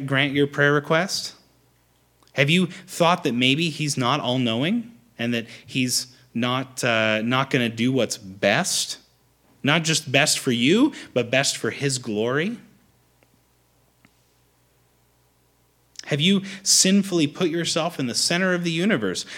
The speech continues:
assuming that God is there to serve you, going, "God, why me? God, why am I suffering? God, why, why do you make me go through these things?"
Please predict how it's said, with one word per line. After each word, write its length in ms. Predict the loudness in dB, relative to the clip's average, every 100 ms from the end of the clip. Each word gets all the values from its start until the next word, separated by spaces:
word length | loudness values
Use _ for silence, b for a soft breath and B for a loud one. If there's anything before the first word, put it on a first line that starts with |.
| B
assuming 480 | -2 2 4 4 4
that 140 | 2 0
God 300 | 2 2 2
is 180 | 0
there 200 | 0 0
to 80 | 0
serve 420 | -2 -2 0 -2
you, 180 | -2 -2
going, 340 | -2 -2 -2 -6 B -6
"God, 360 | -2 -2 -2
why 220 | -2 0 2
me? 240 | 2 2
God, 340 | 2 2 2
why 200 | 2 4
am 120 | 4 4
I 100 | 2
suffering? 480 | 2 2 2 0
God, 220 | 4 4 6
why, 220 | 4 4 B B
why 220 | 4 8
do 60 | 8
you 120 | 8
make 420 | 10 8 8 4
me 500 | 2 6 8 8 6
go 240 | 6 4 2
through 320 | 0 0 2
these 300 | 0 -2 -2
things?" 600 | -2 -4 -6 -12 -12